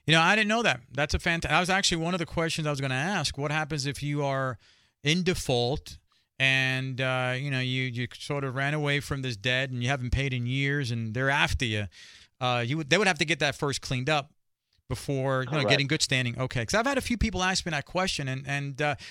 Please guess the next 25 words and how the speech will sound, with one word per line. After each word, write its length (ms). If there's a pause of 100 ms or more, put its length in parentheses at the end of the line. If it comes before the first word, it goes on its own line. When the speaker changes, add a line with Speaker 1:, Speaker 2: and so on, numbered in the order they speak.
Speaker 1:
that's 220
gonna 120
be 120
common 360
these 160
days. 240
I 120
think 180
a 60
lot 160
of 80
people 300
have 360
abandoned 500
ship 240
on 120
their 100
payments. 400
They're 140
being 240
chased 560
for 180
these 180
<laughs> 160
payments, 360